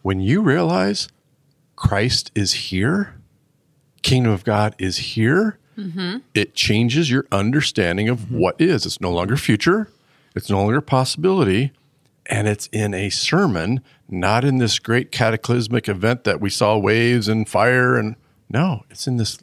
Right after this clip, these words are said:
Speaker 1: guy out in the middle of preaching. And so that actually changes your mind. Your mind is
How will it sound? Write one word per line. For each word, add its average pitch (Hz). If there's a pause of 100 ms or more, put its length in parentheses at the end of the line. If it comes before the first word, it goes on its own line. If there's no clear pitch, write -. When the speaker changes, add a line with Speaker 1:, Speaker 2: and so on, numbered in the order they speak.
(260)
Speaker 1:
guy 127
out 95
in -
the 104
middle 104
of - (540)
preaching. - (320)
And 113
so 104 (340)
that 123
actually 113 (380)
changes 123
your 127
mind. 131
Your 101
mind 95
is 117